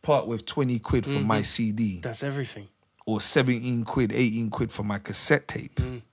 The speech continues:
Speaker 1: man, you're a fucking G. Thank you, man.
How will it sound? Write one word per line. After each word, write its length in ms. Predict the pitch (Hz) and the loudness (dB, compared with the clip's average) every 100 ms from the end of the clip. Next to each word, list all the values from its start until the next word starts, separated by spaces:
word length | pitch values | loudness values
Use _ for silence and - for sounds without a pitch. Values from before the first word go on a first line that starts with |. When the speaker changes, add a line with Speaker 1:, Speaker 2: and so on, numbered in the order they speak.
| _ _ _ - | _ _ _ -14
Speaker 1:
man, 240 | 95 92 | -12 -6
you're 160 | 117 104 | -4 -4
a 40 | |
fucking 420 | - - - - 110 | -6 -12 -12 -12 -12
G. 220 | - - | -12 -12
Thank 380 | - 107 95 - | -8 -8 -8 -12
you, 80 | 87 | -14
man. 220 | 107 | -14